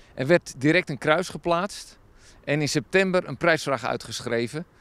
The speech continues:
negentien vijfenveertig. En die is gewonnen door Willem Reijers. Hij had zijn opleiding in München, eh, Londen gehad voor de Tweede Wereldoorlog. Hij had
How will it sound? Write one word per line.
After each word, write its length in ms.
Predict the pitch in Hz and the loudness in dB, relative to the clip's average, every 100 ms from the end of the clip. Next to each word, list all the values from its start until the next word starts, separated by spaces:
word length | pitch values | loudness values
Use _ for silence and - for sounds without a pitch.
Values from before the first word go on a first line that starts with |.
| - | -10
negentien 440 | 107 131 139 127 | 0 0 0 -4
vijfenveertig. 880 | - 160 151 107 - 123 113 147 - - _ _ - _ | 0 0 0 -6 -4 -4 -4 -8 -14 -20 _ _ -20 _
En 120 | - | -6
die 80 | 131 | -4
is 80 | 127 | -4
gewonnen 380 | 131 143 143 123 | -2 0 0 0
door 320 | 123 127 117 - - _ - | 0 0 -2 -10 -20 _ -4
Willem 440 | 117 131 120 117 - _ _ - | 0 2 0 -6 -12 _ _ -12
Reijers. 520 | - 90 95 - - _ _ - - - | -6 -4 -6 -12 -20 _ _ -20 -20 -10
Hij 120 | 110 | 0
had 120 | 131 | 0
zijn 120 | 143 156 | 2 0
opleiding 420 | 135 143 143 139 | 4 4 2 -2
in 100 | 135 | -2
München, 480 | 160 175 - 165 175 _ - | -2 -2 -2 -4 -6 _ -14
eh, 180 | 120 113 110 107 110 | -10 -10 -10 -8 -2
Londen 280 | 131 170 160 | 2 2 2
gehad 460 | - 127 156 - - - _ | -2 -2 -2 -6 -16 -20 _
voor 220 | - 127 | -4 0
de 60 | 131 | 0
Tweede 260 | 139 139 | 0 -2
Wereldoorlog. 800 | 131 135 127 - 131 127 135 - - | -2 -4 -6 -6 -6 -6 -6 -10 -16
Hij 140 | - | -6
had 260 | 113 139 | 0 0